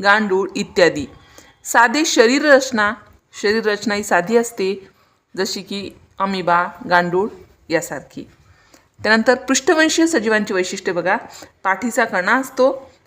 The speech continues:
अंतर्गत सांगाडा असतो, उदाहरण मासे, उभयचर, सरपटणारे प्राणी, पक्षी,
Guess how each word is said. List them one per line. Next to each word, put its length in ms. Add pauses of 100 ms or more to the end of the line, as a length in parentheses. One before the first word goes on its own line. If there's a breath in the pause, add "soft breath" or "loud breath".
(180)
अंतर्गत 440
सांगाडा 420
असतो, 580
उदाहरण 540 (380 soft breath)
मासे, 580 (100)
उभयचर, 580 (180)
सरपटणारे 680
प्राणी, 360 (420)
पक्षी, 520